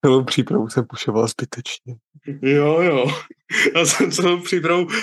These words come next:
Speaker 2: to všechno byl memes, Tomáš to byl dělat pro memes a já to jedla na férovku. Ach jo. No,
Speaker 1: No,
Speaker 2: a
Speaker 1: ale
Speaker 2: teďka
Speaker 1: jenom když
Speaker 2: jsme
Speaker 1: tam je
Speaker 2: to vím.
Speaker 1: next. Jenom když tam je next, když tam next není,
Speaker 2: Thank
Speaker 1: tak
Speaker 2: you.
Speaker 1: nazdar.
Speaker 2: Next.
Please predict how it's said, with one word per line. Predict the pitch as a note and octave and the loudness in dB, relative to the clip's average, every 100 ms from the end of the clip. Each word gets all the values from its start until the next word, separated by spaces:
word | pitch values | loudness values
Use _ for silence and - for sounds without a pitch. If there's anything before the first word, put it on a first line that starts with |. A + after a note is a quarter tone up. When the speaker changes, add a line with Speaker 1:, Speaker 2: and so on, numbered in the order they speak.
| - - | -6 -6
Speaker 2:
to | |
všechno | - G#3 F3 | 0 2 4
byl | D#3+ F3+ | 4 2
memes, | F3 E3+ D3 E3+ - - _ | 2 2 2 0 -4 -6 _
Tomáš | - E3 D#3+ D3+ | -4 0 0 0
to | |
byl | D#3 E3 | -2 0
dělat | E3+ F3 | 0 0
pro | F3+ E3+ | -2 0
memes | C#3+ D3+ D3+ - | 2 0 -2 -2
a | |
já | D3 C#3+ C#3+ C#3+ - | 0 2 2 -2 0
to | D3+ | 2
jedla | D3+ D#3 D3 - | 2 0 -2 -4
na | D3 | -4
férovku. | E3+ F3+ F3 - D#3 C#3+ _ _ _ _ _ - _ _ _ _ | -2 -2 -2 -6 -10 -10 _ _ _ _ _ -20 _ _ _ _
Ach | C#3 C#3+ C#3+ | -2 -2 0
jo. | C3+ B2+ E3+ - _ _ _ _ _ _ _ _ | 0 0 -2 -10 _ _ _ _ _ _ _ _
No, | C3 D#3 C#3 | -2 0 2
Speaker 1:
No, | |
Speaker 2:
a | C3 | 2
Speaker 1:
ale | C#3 | 4
Speaker 2:
teďka | |
Speaker 1:
jenom | D3+ D#3+ | 4 2
když | D3+ | 2
Speaker 2:
jsme | D#3 | 2
Speaker 1:
tam | E3 | 2
je | D#3+ | 2
Speaker 2:
to | |
vím. | E3+ | 2
Speaker 1:
next. | F3 - - _ _ - | 0 -6 -10 _ _ -4
Jenom | B2 C3 | 0 2
když | C3 | 0
tam | - C3 | 0 0
je | C3 | 2
next, | C#3 - - - | 0 -2 -10 -8
když | E3+ | -4
tam | - B2 | -2 0
next | B2+ - - | -2 -2 -2
není, | B2 C3 | 0 2
Speaker 2:
Thank | C3+ C#3 C#3 | 2 2 0
Speaker 1:
tak | C3+ | 2
Speaker 2:
you. | C3 C3 | 4 4
Speaker 1:
nazdar. | A#2+ A#2 _ _ _ | 2 -4 _ _ _
Speaker 2:
Next. | B2 B2+ C3+ - D#3 | 0 0 0 -2 -4